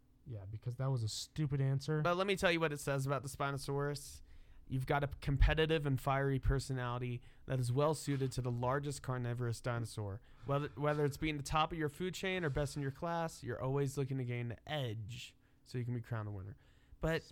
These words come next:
Speaker 1: Spinosaurus are stupid, though.
Speaker 2: anyway, get dominated by T-Rexes.
Speaker 1: Yeah. We, it was, still's not a lot, not enough. So here.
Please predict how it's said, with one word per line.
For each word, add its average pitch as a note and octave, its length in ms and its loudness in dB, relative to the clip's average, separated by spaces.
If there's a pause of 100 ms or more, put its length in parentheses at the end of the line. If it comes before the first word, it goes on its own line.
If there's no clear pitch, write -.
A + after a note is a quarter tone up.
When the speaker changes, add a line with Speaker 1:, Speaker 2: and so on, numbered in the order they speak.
Speaker 1:
Spinosaurus F#3+ 500 4
are D#3 200 4
stupid, D3 380 0
though. A#2+ 240 0
Speaker 2:
anyway, A#3+ 220 4
get A#3+ 140 2
dominated A3 360 4
by G#3 140 8
T-Rexes. G3 580 0 (920)
Speaker 1:
Yeah. C#3+ 220 -2 (360)
We, D3 120 2 (160)
it D#3+ 100 -2
was, D3 120 -4
still's D3+ 320 0
not D3 180 2
a C#3+ 60 2
lot, C3+ 300 0
not C3 200 0
enough. A#2+ 260 -2 (1300)
So D#3 160 -2
here. D3 340 2